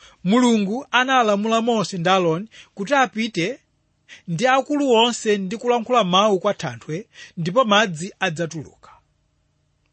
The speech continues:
Koma taonani, Mose ndi Aaroni sanatsatire bwino malangizo amenewa,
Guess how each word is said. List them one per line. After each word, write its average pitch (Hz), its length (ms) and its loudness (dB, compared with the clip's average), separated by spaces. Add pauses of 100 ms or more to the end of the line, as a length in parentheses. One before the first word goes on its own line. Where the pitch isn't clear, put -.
(240)
Koma 226 240 2
taonani, 170 520 0
Mose 190 420 -2
ndi 160 120 0
Aaroni 160 440 0 (140)
sanatsatire 220 680 -2
bwino 185 240 0
malangizo 147 460 0
amenewa, 147 520 -6